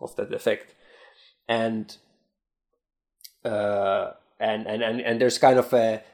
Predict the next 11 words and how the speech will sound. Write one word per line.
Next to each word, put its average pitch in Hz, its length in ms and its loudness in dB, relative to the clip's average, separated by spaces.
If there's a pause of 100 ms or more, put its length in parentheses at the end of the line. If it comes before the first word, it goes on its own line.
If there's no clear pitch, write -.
for 120 80 0
me, 127 220 4
there's 120 200 2
a 113 60 0
little, 123 280 0
little 127 240 2
hint 135 300 4
in 110 340 -8 (220)
Catherine 123 440 0
Reilly's 120 560 6
dialogue, 104 680 -2